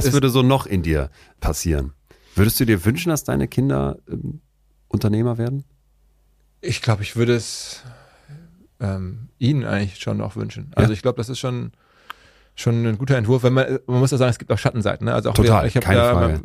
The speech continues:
Speaker 2: mein, mein, mein Vater irgendwie, der hat das ja auch sehr, sehr harte Zeiten erlebt, sehr hartes. Und bis heute zum Teil irgendwie, ähm, wirkt das nach,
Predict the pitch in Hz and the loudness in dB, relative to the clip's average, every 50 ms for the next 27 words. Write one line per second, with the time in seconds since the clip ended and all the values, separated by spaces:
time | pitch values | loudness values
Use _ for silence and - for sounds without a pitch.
0 | - - 87 - - - - - 113 117 131 127 131 123 120 123 117 - 127 131 | -8 -12 -10 -8 -8 -10 -8 -8 -6 -6 -4 -4 -4 -4 -6 -6 -2 -2 0 0
1 | 131 123 120 120 120 120 120 117 117 113 113 110 113 127 113 120 127 - 123 - | 2 0 0 0 -2 -2 -2 -2 -2 0 0 -2 -2 -2 -4 -4 -4 -4 -6 -6
2 | - - 123 120 123 117 104 104 131 - 127 113 - - 117 117 113 110 110 104 | 0 0 2 2 2 0 2 0 0 -2 -2 -4 -2 -2 -2 -2 0 -2 -4 -2
3 | 107 113 - - - 123 135 113 104 104 107 - - 113 117 110 - 123 147 151 | -2 -4 -2 2 4 4 4 4 0 -4 -6 -8 -4 -2 -2 2 4 4 4 4
4 | 135 110 110 110 - - 107 107 - 110 113 117 117 107 107 113 113 113 113 110 | 2 0 -2 -4 -6 -8 -8 -4 -2 0 0 0 -2 -2 -4 -4 -2 -2 -4 -4
5 | - _ - - - - - - _ _ - - - - - - 50 - - - | -4 _ -20 -20 -20 -20 -20 -20 _ _ -4 -4 -2 -2 -4 -6 -8 -10 -8 -6
6 | - 120 123 - 127 113 - 120 123 120 117 147 - | -2 -2 0 0 0 0 2 2 2 2 2 0 -4